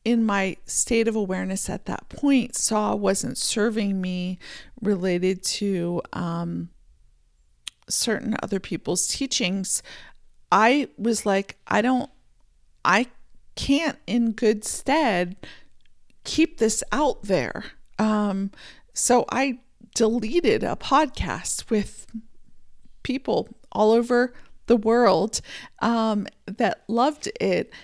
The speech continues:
because it wasn't true for me anymore. Um, and so I have this thing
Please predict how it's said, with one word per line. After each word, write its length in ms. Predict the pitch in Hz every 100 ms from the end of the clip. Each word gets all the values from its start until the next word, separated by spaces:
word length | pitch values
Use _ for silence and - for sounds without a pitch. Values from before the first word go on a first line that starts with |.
| - -
because 600 | 240 - 226 240 226 - - -
it 220 | 220 -
wasn't 400 | 208 226 214 -
true 340 | - 226 202 - - - - - - -
for 240 | - 240
me 260 | 233 233 -
anymore. 760 | 190 214 214 214 247 240 - - - -
Um, 400 | - 214 208 202 -
and 240 | - 233 226
so 380 | - 233 226 220 - - - - - - - - - - - - - - - _ - _ _ _ _ _ -
I 40 |
have 440 | 226 - 254 277 240
this 460 | 202 208 - - - -
thing 600 | - 240 262 233 - 196